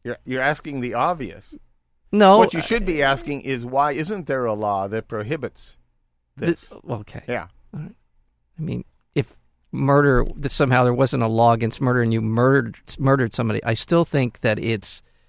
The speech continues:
Speaker 2: it's a <laughs> violation of some sort of something. That's,
Speaker 1: Well,
Speaker 2: 'cause
Speaker 1: I
Speaker 2: that's
Speaker 1: don't,
Speaker 2: what
Speaker 1: I do not know that a, um, um, a domestic murder is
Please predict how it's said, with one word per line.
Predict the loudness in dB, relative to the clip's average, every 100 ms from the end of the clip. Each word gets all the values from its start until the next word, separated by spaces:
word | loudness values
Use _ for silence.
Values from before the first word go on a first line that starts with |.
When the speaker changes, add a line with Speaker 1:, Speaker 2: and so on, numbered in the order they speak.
| _ _ _ _ _ _
Speaker 2:
it's | 0 0
a | 2
<laughs> |
violation | 4 4 6 6 6 6 2
of | 0 0
some | 0 4 4
sort | 2 0 -2
of | -2 -14 _ _ -20 _ _ _
something. | -2 8 8 8 6
That's, | 6 6
Speaker 1:
Well, | 6
Speaker 2:
'cause |
Speaker 1:
I | 8
Speaker 2:
that's | 8
Speaker 1:
don't, | 6
Speaker 2:
what | 4
Speaker 1:
I | 2
do | 0 0
not | 0 0
know | -2 2 2 2 0
that | -2 -2 -2 -2
a, | -4 -2 -4
um, | -4 -4 -4 -8
um, | -8 -8 -10 _ _ -14
a | -12 -12 -14 -20 -20 _ -20 -20 -10
domestic | -6 -4 -2 -4 -6 -10 -10 _ _
murder | -8 -6 -4 -4 -8
is | -8 -12 -12